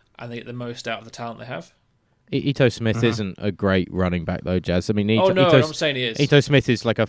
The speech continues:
Speaker 2: is a fine, solid backup. It wouldn't, I don't think
Speaker 1: Yeah.
Speaker 2: he's ever gonna be a starter. I mean, um, you know, you talk about, like, Tony Pollard, uh, obviously in Dallas, Dallas, Dallas, and everything.
Speaker 1: Dallas.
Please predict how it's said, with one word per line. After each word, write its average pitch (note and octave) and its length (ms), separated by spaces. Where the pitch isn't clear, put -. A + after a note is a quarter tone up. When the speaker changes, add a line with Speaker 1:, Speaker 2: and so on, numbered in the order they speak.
Speaker 2:
is G#2+ 200
a A2+ 60
fine, G#2 720
solid F#2+ 520
backup. F#2 520
It E2+ 100
wouldn't, G#2+ 400
I A#2 80
don't A#2 180
think F#3+ 140
Speaker 1:
Yeah. F3+ 80
Speaker 2:
he's - 140
ever A#2+ 200
gonna A2 160
be G2+ 120
a G#2 60
starter. A2+ 560
I G2 80
mean, G#2+ 220
um, G2 420
you C3+ 100
know, G#2+ 60
you G#2+ 60
talk B2 140
about, G#2 220
like, G2+ 160
Tony G2+ 200
Pollard, G2 360
uh, F2 220
obviously F#2+ 260
in F#2+ 100
Dallas, F#2+ 480
Dallas, G#2 460
Dallas, G#2 360
and G2+ 80
everything. G2 320
Speaker 1:
Dallas. F3+ 760